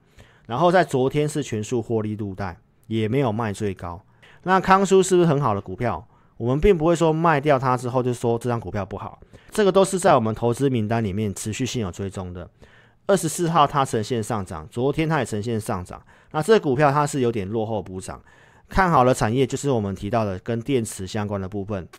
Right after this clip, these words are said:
买进的时候是提到电池相关的概念股，族群跟股票都是事先准备的。包括为什么会去买中美金，十一月一号的投资名单里面有中美金，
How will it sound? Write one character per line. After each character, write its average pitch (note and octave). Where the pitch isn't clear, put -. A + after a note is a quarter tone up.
买 A#2
进 F#3
的 E3+
时 D3
候 D3+
是 D3
提 C3+
到 B2
电 A#2+
池 G#2
相 G#2
关 G#2
的 G2+
概 G2
念 F#2+
股， -
族 C3
群 A2+
跟 B2+
股 F2+
票 A2+
都 B2
是 B2+
事 C#3
先 A#2
准 F#2+
备 G2
的。 D#2+
包 E3
括 F3
为 G3
什 C#3+
么 B2+
会 C#3+
去 C#3+
买 G#2
中 A2+
美 F#2+
金， G2
十 -
一 D#3
月 F#3
一 E3
号 D#3+
的 A#2+
投 A#2
资 C3+
名 A#2
单 A#2+
里 G#2
面 G#2+
有 F2+
中 G#2
美 G2+
金， F#2